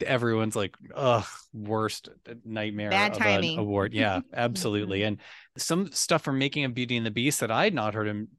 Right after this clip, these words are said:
Speaker 1: talk about before. And, uh, he's talked about that on our show before, or Bean Beast, as Sherry likes to call it.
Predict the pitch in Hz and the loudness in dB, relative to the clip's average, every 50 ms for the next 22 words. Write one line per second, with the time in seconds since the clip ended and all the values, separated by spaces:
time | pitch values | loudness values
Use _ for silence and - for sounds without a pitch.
0 | _ - - 120 110 101 - 104 107 104 98 98 - 104 - 117 110 110 107 104 | _ -4 -2 0 0 0 0 0 0 0 0 0 -4 -8 -4 -2 0 0 0 0
1 | 104 110 - _ 127 - - - 113 104 - 131 131 123 - - _ - 123 120 | 0 -2 -6 _ -14 -14 -8 -6 -6 -4 -2 -4 -4 -4 -6 -12 _ 0 0 0
2 | 113 - 117 117 110 - 113 107 110 107 107 104 104 98 - 117 104 95 104 101 | 0 2 2 2 2 2 2 2 2 0 0 0 0 0 -2 -2 -4 -4 -6 -8
3 | - - 110 104 107 120 143 151 131 117 113 113 107 127 120 120 120 123 117 113 | -8 -4 -2 0 2 2 2 2 2 2 0 2 2 2 4 4 4 2 2 2
4 | 110 107 123 143 - - - - - 110 104 104 104 104 104 101 - - - 110 | 2 2 2 0 -2 -4 -8 -6 0 0 2 2 2 0 -2 -4 -6 -6 -6 -4
5 | 101 101 101 98 95 - - - 101 - 101 92 92 98 113 131 165 | -4 -4 -4 -6 -6 -8 -8 -10 -6 -4 -4 -4 -4 -6 -6 -6 -6